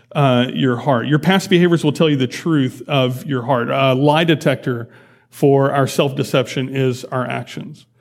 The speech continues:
And because we covered so much ground today, I actually have two closing thoughts, and that's, that's this. No matter your past actions, whether you're proud of them or not,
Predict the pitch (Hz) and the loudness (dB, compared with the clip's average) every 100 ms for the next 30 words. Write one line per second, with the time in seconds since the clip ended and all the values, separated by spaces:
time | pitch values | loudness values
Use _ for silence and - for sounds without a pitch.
0 | _ _ - 151 170 196 - - 165 151 | _ _ 0 2 4 2 -2 -4 -2 2
1 | 196 185 - 180 151 156 156 156 127 127 | 2 2 0 0 0 0 2 2 0 0
2 | 135 135 147 120 - 151 135 123 139 123 | 0 2 0 2 0 2 0 -2 0 0
3 | 120 120 120 165 143 120 117 - - 139 | 0 -4 -4 -4 0 0 -2 -10 -6 -2
4 | 135 - - - 151 135 - 127 151 151 | -2 -2 -12 -8 -4 -4 -2 -4 0 2
5 | 170 160 151 123 127 - _ _ _ _ | 4 4 2 0 -2 -10 _ _ _ _
6 | _ _ - 160 131 123 117 143 - 120 | _ _ -6 -4 -2 -2 -2 -4 -4 -6
7 | 143 139 131 156 143 147 143 135 127 120 | -2 -2 -2 0 0 0 0 0 -2 -4
8 | - | -8